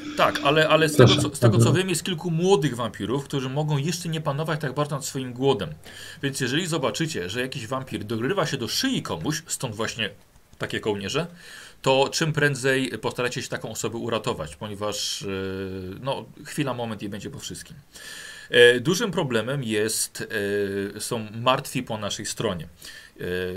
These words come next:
Speaker 1: ponieważ wampiry mogą i, i po ich stronie też. E, mówię tutaj o wilkołakach, ponieważ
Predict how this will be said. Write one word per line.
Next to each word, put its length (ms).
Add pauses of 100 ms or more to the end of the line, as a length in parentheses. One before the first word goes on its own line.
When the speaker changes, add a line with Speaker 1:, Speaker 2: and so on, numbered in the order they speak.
(120)
Speaker 1:
ponieważ 360
wampiry 340
mogą 300
i, 120 (120)
i 60
po 120 (100)
ich 180
stronie 320
też. 340 (680)
E, 300
mówię 180
tutaj 220
o 40
wilkołakach, 680
ponieważ 540